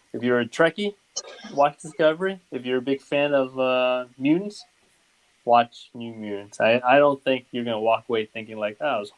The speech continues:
horrible." I think they'll walk away thinking like, "Eh, that's a, that, that could have been like a made-for-T V one-hour, two-hour episode." I've been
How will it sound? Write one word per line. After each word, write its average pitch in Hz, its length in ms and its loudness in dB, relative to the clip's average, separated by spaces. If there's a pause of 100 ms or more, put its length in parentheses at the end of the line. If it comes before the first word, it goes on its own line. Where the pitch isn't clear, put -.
horrible." 120 540 -2 (100)
I 151 100 -4
think 180 120 -6
they'll 139 160 4
walk 120 220 2
away 120 100 -4
thinking 117 320 -14
like, 120 180 -6
"Eh, 202 160 0 (580)
that's 175 180 -2
a, 147 320 4
that, 175 140 -4
that 185 160 0
could 185 100 -4
have 156 80 -6
been 156 100 -2
like 135 180 -6
a 110 260 -6 (640)
made-for-T 139 680 -2
V 131 180 -2
one-hour, 117 560 2
two-hour 113 480 -2
episode." 107 540 -6
I've 107 220 -4
been 104 200 -10